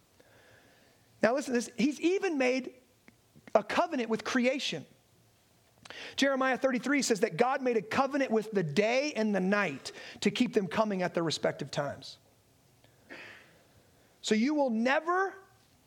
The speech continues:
understand what is going on here in Nehemiah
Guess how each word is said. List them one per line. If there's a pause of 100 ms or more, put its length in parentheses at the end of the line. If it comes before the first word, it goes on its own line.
(340)
understand
what
is
going
on
here
in
Nehemiah